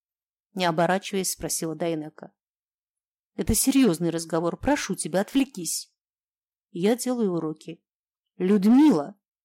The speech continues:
Она поднялась со стула и встала напротив него. "Ну?"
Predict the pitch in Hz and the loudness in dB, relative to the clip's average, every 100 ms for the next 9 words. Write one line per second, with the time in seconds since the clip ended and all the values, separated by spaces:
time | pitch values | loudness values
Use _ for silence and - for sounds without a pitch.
0 | _ _ _ _ - 285 202 175 165 165 | _ _ _ _ -6 -6 -4 -2 0 0
1 | - 151 - - 226 233 240 _ _ - | -2 -4 -6 -8 -8 -10 -10 _ _ -6
2 | - - 180 180 185 180 - 170 - 165 | -2 -2 0 -2 -2 -6 -6 -8 -10 -12
3 | - 156 151 - _ _ _ _ _ _ | -8 -8 -8 -14 _ _ _ _ _ _
4 | _ 202 196 180 208 | _ -2 0 0 -4